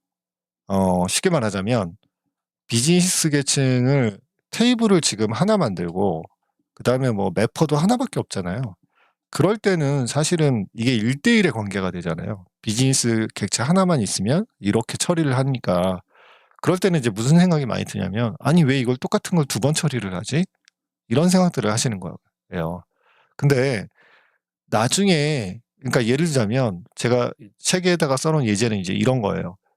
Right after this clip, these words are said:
상품을 구매하면, 예, 상품을 뭔가 바꾸면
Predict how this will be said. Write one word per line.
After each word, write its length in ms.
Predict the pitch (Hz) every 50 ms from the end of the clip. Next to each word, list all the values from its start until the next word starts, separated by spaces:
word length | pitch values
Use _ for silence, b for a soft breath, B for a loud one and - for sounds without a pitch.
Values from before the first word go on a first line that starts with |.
| _ _
상품을 600 | - - 190 208 214 - - 220 208 196 190 165
구매하면, 800 | - - 110 104 107 101 95 120 120 117 117 110 110 104 87 90 - _ _ _ _ _ _ _ _ _ _ _ 104
예, 140 | 98 90 90
상품을 540 | - - 160 165 156 - 175 165 156 147 135
뭔가 360 | 113 101 98 95 98 95 98 -
바꾸면 540 | - - - - - 98 98 104 113 110 92